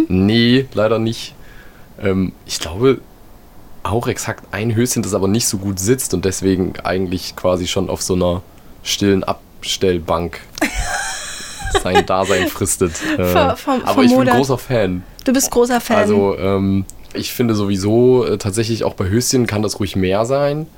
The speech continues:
Speaker 2: Ja, okay.
Speaker 1: Ähm, und gerade bei einem Ouvert ist dann ja, wenn, genau, wenn das dann nur ein Tanga ist, also wenn das dann nur ein String ist dann, und dann noch Ouvert, dann ist es ja wirklich quasi
Speaker 2: Ja,
Speaker 1: gar
Speaker 2: so,
Speaker 1: nichts mehr.
Speaker 2: so wie die Spaghetti, die
Speaker 1: Ähm,
Speaker 2: einmal geteilt
Speaker 1: genau.
Speaker 2: wurde.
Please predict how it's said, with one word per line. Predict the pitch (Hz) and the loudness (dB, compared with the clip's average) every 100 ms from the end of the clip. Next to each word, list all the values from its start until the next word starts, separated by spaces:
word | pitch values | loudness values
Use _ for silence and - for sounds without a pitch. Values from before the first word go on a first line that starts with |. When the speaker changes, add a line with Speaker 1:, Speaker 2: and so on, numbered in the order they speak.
| - | -2
Speaker 2:
Ja, | 240 214 220 320 | 0 2 2 0
okay. | - 110 117 | 0 2 4
Speaker 1:
Ähm, | 117 113 - - - | 2 -2 -8 -20 -8
und | - 117 | -2 0
gerade | 101 95 147 | 0 0 2
bei | 135 | 2
einem | 123 123 | 0 0
Ouvert | 117 98 110 135 117 | -2 -2 0 2 0
ist | 113 | -2
dann | 104 | -2
ja, | 95 | 0
wenn, | 98 78 | -2 -2
genau, | 101 98 | 0 2
wenn | 95 | 2
das | 95 | -2
dann | 98 95 | -2 2
nur | 101 | 2
ein | |
Tanga | 95 104 120 | 0 -2 -2
ist, | 104 120 - - - - - - - | -2 -6 -10 -18 -20 -20 -20 -20 -6
also | - 92 | -2 0
wenn | 95 | 0
das | 92 | 2
dann | 98 | 2
nur | 110 | 2
ein | 113 | 2
String | - 117 127 | 2 2 4
ist | 120 - | 2 2
dann, | - | 2
und | - 170 | 0 2
dann | 110 165 | 0 0
noch | 139 | -2
Ouvert, | 127 110 120 139 | -4 2 4 4
dann | 117 117 | 2 -2
ist | |
es | 113 | -2
ja | 98 | -4
wirklich | 110 131 | -4 -4
quasi | - 120 117 | 0 2 2
Speaker 2:
Ja, | |
Speaker 1:
gar | 320 | 2
Speaker 2:
so, | 320 | 2
Speaker 1:
nichts | 320 | 0
mehr. | - 147 | -2 0
Speaker 2:
so | 277 | 2
wie | |
die | 277 | 0
Spaghetti, | 285 277 233 202 202 196 | -2 -4 0 2 2 2
die | |
Speaker 1:
Ähm, | - 240 | 2 2
Speaker 2:
einmal | 254 | 2
geteilt | 262 - - 285 | 2 -2 0 4
Speaker 1:
genau. | 370 - | 4 4
Speaker 2:
wurde. | 381 | 0